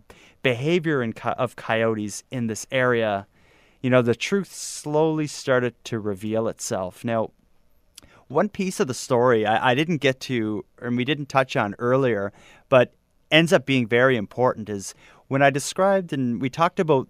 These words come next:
the Americans walking, the, the American couple walking past Taylor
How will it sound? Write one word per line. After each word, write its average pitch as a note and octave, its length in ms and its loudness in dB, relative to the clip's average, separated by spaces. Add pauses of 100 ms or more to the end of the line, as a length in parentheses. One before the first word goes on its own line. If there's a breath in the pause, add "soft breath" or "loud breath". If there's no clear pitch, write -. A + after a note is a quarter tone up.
the B2 200 -2
Americans A#2+ 880 0 (100)
walking, B2+ 560 2
the, B2+ 240 -2
the B2 220 -4 (240)
American D3+ 400 2
couple B2 320 0
walking A#2 400 2
past B2 320 0
Taylor A#2+ 420 -2